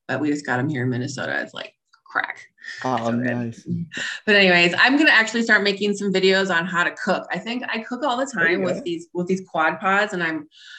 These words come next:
Speaker 1: um, I use my mouth a lot. I have chipped some teeth over the years. <laughs>
Speaker 2: Same,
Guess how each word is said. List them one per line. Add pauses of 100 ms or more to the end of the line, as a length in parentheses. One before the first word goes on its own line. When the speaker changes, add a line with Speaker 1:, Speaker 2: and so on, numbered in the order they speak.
(320)
Speaker 1:
um, (160)
I
use
my
mouth
a
lot. (100)
I
have
chipped
some
teeth
over
the
years. (400)
<laughs>
Speaker 2:
Same,